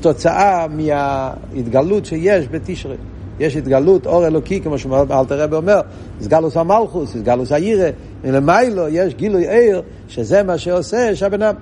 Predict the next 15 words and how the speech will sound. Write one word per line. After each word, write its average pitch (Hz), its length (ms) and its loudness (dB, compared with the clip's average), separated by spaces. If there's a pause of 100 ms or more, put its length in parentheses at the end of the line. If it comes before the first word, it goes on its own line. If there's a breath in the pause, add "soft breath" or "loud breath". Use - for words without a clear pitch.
(120)
אז 143 140 -6
כל 220 180 2
העבודה 196 340 2
שלנו 208 440 -2
זה 185 140 -2
בעצם 196 400 -2
אקסטנסיון, 170 760 -4 (240)
ביטוי, 175 440 -2
המשכה, 156 560 0 (400 loud breath)
תוצאה 202 520 2
מהגילוי 196 440 0
מלמיילו. 185 440 -2 (420 loud breath)
באלול 220 440 4
אבל 240 400 0
לא, 208 160 -2